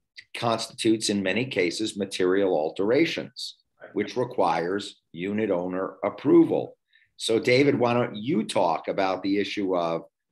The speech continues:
what's a material alteration and what kind of approvals you need and how the board can't just do what they want. And of course, then you get to the issue of you have to do renderings, which take time,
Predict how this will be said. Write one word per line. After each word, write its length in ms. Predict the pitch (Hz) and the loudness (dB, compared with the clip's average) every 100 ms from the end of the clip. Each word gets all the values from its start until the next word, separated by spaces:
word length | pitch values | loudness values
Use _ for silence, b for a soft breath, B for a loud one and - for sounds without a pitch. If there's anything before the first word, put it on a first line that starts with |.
| - | -6
what's 280 | 107 107 110 | -4 -2 -4
a 20 | |
material 560 | 101 - 113 107 101 | -6 -2 0 2 4
alteration 1040 | 98 95 92 90 117 120 - 104 101 95 _ _ _ - | 2 2 0 0 0 0 -2 -4 -4 -8 _ _ _ -4
and 520 | 95 95 92 87 - _ _ _ - | -2 0 0 -4 -8 _ _ _ -10
what 300 | 90 117 - | 0 0 0
kind 220 | 113 110 | -2 0
of 80 | 92 | -2
approvals 600 | 92 113 120 107 101 90 | -2 -2 0 0 -2 -4
you 100 | 95 | -6
need 360 | 104 117 110 | -6 -2 -2
and 120 | 95 92 | -2 -4
how 160 | 98 | -4
the 100 | 95 | -2
board 380 | 90 95 98 95 | -4 -2 -2 -2
can't 240 | 98 95 | -6 -6
just 260 | - 92 - | -4 -4 -2
do 120 | 98 | -2
what 120 | 87 | -2
they 100 | 87 | -2
want. 280 | 87 113 135 | -2 2 0
And 80 | 113 | 0
of 120 | 113 | -4
course, 320 | - 135 131 B B B - | 0 0 0 B B B 0
then 140 | 139 | 2
you 100 | 160 | 4
get 180 | 135 123 | 4 2
to 100 | 123 | 0
the 140 | 123 | 0
issue 240 | 117 113 117 | -2 -2 -4
of 80 | |
you 80 | 92 | -2
have 160 | 90 - | -6 -6
to 60 | 87 | -8
do 220 | 90 87 | -6 -2
renderings, 680 | 139 180 170 170 160 156 143 | 0 2 2 2 2 0 -2
which 240 | 139 - | -4 -2
take 260 | 139 123 - | 0 0 -2
time, 520 | 123 120 113 110 | -2 0 -2 -4